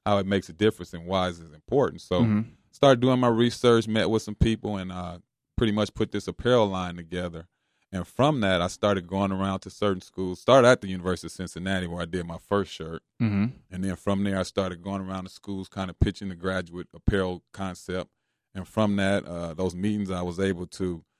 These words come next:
Speaker 1: establish some relationships and start supplying schools with promotional products and different things like that. So ended up doing, uh, graduate promotional products at the same time.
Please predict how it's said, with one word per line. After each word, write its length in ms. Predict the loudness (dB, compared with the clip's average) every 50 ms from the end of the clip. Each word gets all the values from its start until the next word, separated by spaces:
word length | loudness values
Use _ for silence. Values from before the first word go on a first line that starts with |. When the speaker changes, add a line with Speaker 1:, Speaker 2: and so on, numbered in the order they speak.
| _ _
Speaker 1:
establish 340 | -10 -2 0 2 2 2 0 -2
some 120 | -6 -8
relationships 760 | -4 0 2 2 0 0 -4 -8 -4 -2 -2 -2 -2 -4 -20 _ -16
and 140 | -16 -16 -12
start 320 | -6 -2 0 0 0 -2
supplying 580 | -6 -14 -16 -16 -12 -4 -2 0 0 0 -2 -4
schools 320 | -8 -6 -4 -4 -2 -4
with 120 | -6 -8
promotional 480 | -8 -8 -4 -2 -2 -2 -2 -6 -14 -10
products 420 | _ 0 0 0 0 -4 -8 -14
and 80 | -14 -10
different 260 | -10 -10 -10 -12 -16
things 220 | -14 -14 -14 -12 -12
like 180 | -14 -14 -8 -2
that. 180 | 0 0 0 0
So 280 | -4 -8 -14 -16 -16 _ _ _ _ _ _ -8
ended 160 | -6 -2 0 2
up 180 | 0 0 0
doing, 320 | -2 -2 -2 -2 -2 -4 -8
uh, 120 | -10 -10
graduate 380 | -8 -2 0 2 2 0 -2 -8
promotional 460 | -12 -6 0 0 0 0 0 -6 -10 -4
products 360 | -2 0 0 -2 -4 -6 -8
at 120 | -8 -8 -10
the 60 | -14
same 340 | -12 -10 -8 -8 -8 -8 -10
time. 400 | -10 -8 -8 -8 -8 -8 -12